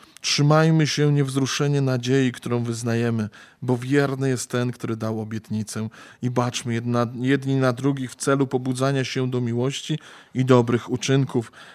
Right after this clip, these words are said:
nie opuszczając wspólnych zebrań naszych, jak to jest u niektórych w zwyczaju, lecz dodając sobie otuchy,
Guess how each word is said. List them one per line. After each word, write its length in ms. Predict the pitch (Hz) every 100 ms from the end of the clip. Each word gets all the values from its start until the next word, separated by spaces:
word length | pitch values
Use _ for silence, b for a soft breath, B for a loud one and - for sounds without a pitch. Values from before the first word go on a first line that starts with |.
| B
nie 140 | 135 175
opuszczając 600 | 170 175 - 226 180 131
wspólnych 420 | - 143 143 127
zebrań 400 | 131 147 151 131
naszych, 540 | 123 113 110 151 147 -
jak 200 | 113 -
to 100 | 131
jest 160 | -
u 40 | 147
niektórych 420 | 147 - 151 151
w 40 |
zwyczaju, 640 | 147 160 165 190 170 123 110 B B B -
lecz 320 | 123 120 139
dodając 560 | 127 123 139 139 147
sobie 360 | - 135 135 139
otuchy, 600 | 117 - 139 131 156